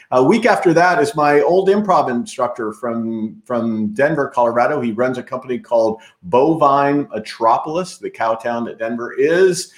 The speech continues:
A great improv teacher, studied with, uh, with, you know, the folks over at Second City. And we're gonna talk about improvisation and the willingness to say yes and, uh, and many of the other things that I think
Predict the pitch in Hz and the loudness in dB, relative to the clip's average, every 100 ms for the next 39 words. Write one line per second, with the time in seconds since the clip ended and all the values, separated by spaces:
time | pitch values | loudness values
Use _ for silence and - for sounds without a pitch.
0 | - - 113 110 107 110 123 135 160 139 | -20 -18 -4 -2 -2 -4 0 2 4 2
1 | - _ 127 143 135 120 - 127 123 107 | -2 _ -2 -2 0 -2 -2 -8 -8 -10
2 | 123 113 110 104 104 - - 104 98 95 | -6 -4 -4 -6 -8 -8 -10 -4 -2 -2
3 | - _ _ _ 208 208 147 - 90 _ | -8 _ _ _ -6 -6 -6 -10 _ _
4 | _ 110 87 82 - 113 110 110 101 92 | _ -12 -12 -14 -4 -4 -2 -6 -6 -8
5 | - 95 - - 165 143 135 127 - 101 | -8 -10 -8 -2 2 2 2 0 -2 -4
6 | 104 104 107 - _ - 214 214 170 139 | -4 -2 -4 -6 _ 0 4 4 2 0
7 | 135 127 117 107 - - 131 131 120 107 | 2 4 4 2 -2 -6 -4 0 0 0
8 | 107 90 - 69 _ - 104 104 113 123 | -4 -8 -8 -18 _ -10 -6 -4 -2 -2
9 | 117 113 113 101 - 104 107 98 - - | -2 -4 -8 -12 -4 0 2 2 -2 -8
10 | 87 73 71 _ _ _ _ 202 104 104 | -8 -12 -16 _ _ _ _ -2 0 0
11 | 117 131 139 160 139 123 110 117 120 113 | 2 2 4 2 2 2 4 2 2 0
12 | 113 110 104 101 95 95 110 107 | -4 -2 -4 -4 -4 -4 -2 -2